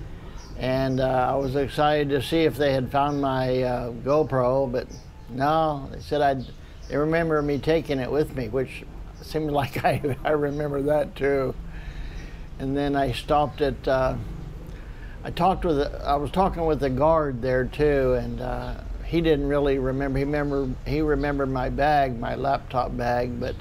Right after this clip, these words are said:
he didn't really remember the, uh, the camera. So, um, who knows? It may show up, it may not. But, uh,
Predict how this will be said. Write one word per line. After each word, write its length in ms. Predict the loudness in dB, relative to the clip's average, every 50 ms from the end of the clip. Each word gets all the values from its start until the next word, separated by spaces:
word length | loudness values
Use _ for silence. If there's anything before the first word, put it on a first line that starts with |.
| -8 -10 -8
he 100 | -8 -6
didn't 240 | -4 -2 -4 -4 -4
really 240 | -4 -4 -2 -2 -2
remember 540 | -4 -4 -4 -4 -4 -4 -4 -4 -4 -4 -6
the, 300 | -6 -6 -6 -6 -4 -6
uh, 100 | -6 -8 -10 -12 -12 -14 -14 -14 -12 -12 -12 -12 -12 -12 -12 -12 -14 -12 -12 -12 -10 -8
the 160 | -6 -4 -4
camera. 640 | -2 0 2 2 2 2 2 0 0 -2 -2 -4 -6 -8 -10 -12 -12 -14 -14 -14 -14 -14 -12 -12 -10 -10 -10 -12 -12
So, 800 | -8 -2 2 4 4 6 6 6 6 6 6 6 4 4 2 0 -4 -10 -12 -14 -14 -12 -12 -10 -10 -8
um, 840 | -6 -6 -2 0 2 2 4 4 4 4 4 4 2 0 -2 -4 -8 -10 -12 -16 -16 -16 -16 -16 -16 -16 -16 -14 -14 -14 -14 -8 -2
who 140 | 0 2 4
knows? 540 | 4 4 4 4 4 4 2 0 -2 -8 -8
It 120 | -6 -4
may 200 | 0 0 2 2
show 280 | 2 2 2 4 4 4
up, 280 | 4 4 2 0 -2
it 100 | -4 -4
may 180 | -2 -2 -2 -2
not. 420 | 0 0 -2 -2 -2 -4 -6 -10 -12 -12 -12 -14 -14 -14 -14 -14 -14 -14 -14 -14 -14 -14 -14 -12 -8
But, 360 | -2 0 2 2 2 0 0 2
uh, 260 | 2 4 2 2